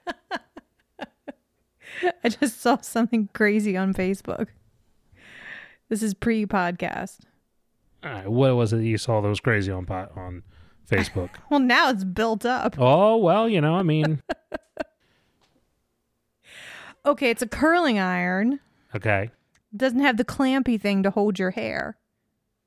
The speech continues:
Speaker 1: next to the curling iron.
Speaker 2: What's the point of that?
Speaker 1: Right? That's what I asked myself. Instead, it has, like, a heat-proof glove that you're supposed to hold <laughs> your,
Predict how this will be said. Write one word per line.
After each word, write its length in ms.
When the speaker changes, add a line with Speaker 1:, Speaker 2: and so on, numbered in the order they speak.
Speaker 1:
next 360
to 100
the 80
curling 400
iron. 320
Speaker 2:
What's 200
the 80
point 220
of 60
that? 260
Speaker 1:
Right? 380
That's 240
what 80
I 120
asked 280
myself. 540
Instead, 480
it 60
has, 260
like, 160
a 20
heat-proof 720
glove 640
that 140
you're 120
supposed 440
to 100
hold 800
<laughs> 40
your, 140